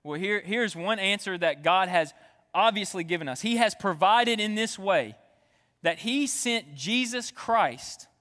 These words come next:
to this earth for you and for me. That is a fact. You don't have to guess. You don't have to wonder. Bow your heads with me. Think about it yourself. Don't look around. Think about this yourself.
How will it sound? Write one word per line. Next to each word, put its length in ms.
to 180
this 260
earth 380
for 140
you 260
and 140
for 120
me. 260
That 120
is 100
a 100
fact. 460
You 100
don't 100
have 160
to 80
guess. 320
You 60
don't 100
have 80
to 80
wonder. 400
Bow 140
your 120
heads 220
with 160
me. 120
Think 160
about 220
it 60
yourself. 400
Don't 180
look 140
around. 320
Think 160
about 220
this 180
yourself. 480